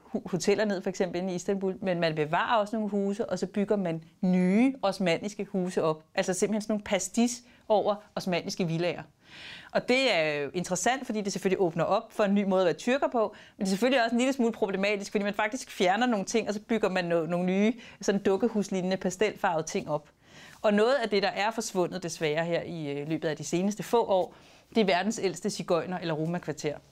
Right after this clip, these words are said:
som faktisk har ligget lige inden for de gamle byzantinske landmure. Øh, og det er jo sådan en lille smule ærgerligt, kan man sige. Der forsvinder noget af den spændende historie i Tyrkiet lige pludselig. Men, øh, romaerne derude, som er kendt for at være nogle af verdens allerbedste romamusikere, de spiller stadigvæk inde i Istanbul ved fiskerestauranterne og sådan noget. Så det er jo ikke,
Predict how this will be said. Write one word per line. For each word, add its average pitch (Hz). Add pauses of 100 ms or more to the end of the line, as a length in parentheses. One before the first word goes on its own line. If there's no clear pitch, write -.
(100)
som 160
faktisk -
har 175
ligget 214 (260)
lige 208
inden 180
for 185
de -
gamle 151
byzantinske 160
landmure. 151 (560)
Øh, 151
og 165
det -
er 269
jo 277
sådan 262
en 220
lille 214
smule 190
ærgerligt, 160
kan 175
man 156
sige. 175
Der 196
forsvinder 214
noget 170
af 170
den 165
spændende 160
historie 156
i -
Tyrkiet 156
lige 147
pludselig. 139 (720)
Men, 254 (160)
øh, 180
romaerne 208
derude, 196
som 202
er 180
kendt -
for 214
at 190
være 175
nogle 185
af 185
verdens 180
allerbedste 208
romamusikere, 196
de 196
spiller 208
stadigvæk 240
inde 165
i 170
Istanbul 160
ved 160
fiskerestauranterne 139
og 139
sådan 151
noget. 139
Så 190
det 202
er 208
jo 190
ikke, 233